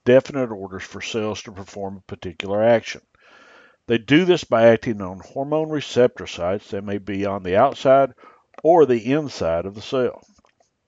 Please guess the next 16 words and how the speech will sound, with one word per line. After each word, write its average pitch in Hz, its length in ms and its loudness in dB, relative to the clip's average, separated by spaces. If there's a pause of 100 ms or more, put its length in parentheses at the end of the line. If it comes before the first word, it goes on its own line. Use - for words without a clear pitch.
(100)
Hormone 151 340 4
secretion 139 500 -6
is 107 140 -6
controlled 113 500 -6
by 95 260 -2
a 85 60 -4
feedback 175 460 -4
system 92 440 -14 (100)
that 147 120 8
relies 156 380 10
upon 147 300 2
either 131 180 4
positive 165 560 -2
or 117 80 -4
negative 110 380 -2
feedback. - 680 -10